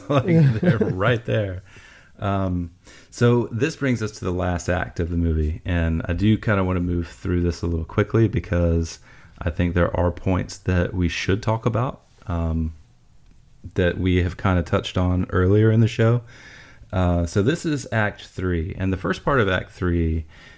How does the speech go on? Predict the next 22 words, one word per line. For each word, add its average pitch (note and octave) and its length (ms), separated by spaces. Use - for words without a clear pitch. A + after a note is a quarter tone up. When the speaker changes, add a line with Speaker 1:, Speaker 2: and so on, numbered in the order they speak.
Speaker 1:
is, F2+ 840
uh, E2+ 560
what F#2+ 420
we're G2+ 140
gonna G2+ 120
refer F#2+ 300
to F#2 260
as F2 220
the F2 140
way F2 420
through. F2+ 1080
So F2 560
we're G2+ 140
kinda C#3+ 280
gonna A#2 240
get G2+ 640
sort G#2+ 280
of, F#2 100
like, F2+ 400
uh, E2+ 500
the G2 180
sum F2 760